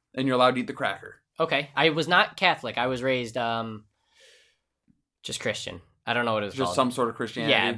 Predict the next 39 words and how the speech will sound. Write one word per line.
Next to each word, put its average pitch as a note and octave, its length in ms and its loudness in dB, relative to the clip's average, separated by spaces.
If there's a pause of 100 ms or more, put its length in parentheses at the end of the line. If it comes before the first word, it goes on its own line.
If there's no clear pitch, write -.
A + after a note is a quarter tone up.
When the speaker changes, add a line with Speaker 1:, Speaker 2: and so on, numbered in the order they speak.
Speaker 2:
a C#3+ 120 2
basic C#3+ 440 2
Speaker 1:
Maybe C3 200 4
Speaker 2:
form. G#2+ 120 -2
Speaker 1:
Protestant, B2 800 2
something A2+ 300 -4
like G2+ 100 -4
that. G2 120 -6
But, A#2 140 0
Speaker 2:
Yeah. F2 60 -10 (280)
Speaker 1:
yeah, E3+ 100 0
Speaker 2:
We G3+ 40 8
ain't A3+ 100 8
Speaker 1:
and G#3+ 60 6
Speaker 2:
no A3 80 8
Speaker 1:
then, E3 140 6
Speaker 2:
damn G#3 300 10
Protestants, F3+ 680 10
Speaker 1:
and E3 80 4
then E3 100 6
Speaker 2:
all E3 60 4
right? E3 40 4
Speaker 1:
being E3 260 2
confirmed F3 640 2
Catholic B2+ 600 2
is, A#2+ 240 -2
I A#2+ 120 -2
think, A#2+ 180 -6
at G2+ 140 -4
sixteen, B2+ 960 -2 (400)
you B2 400 0
do B2 420 2
another C3 380 8
step, B2+ 460 4
and A#2 240 0
it's G#2 120 -8
like, A2 240 2
you A#2 60 -4
know, G2 420 -4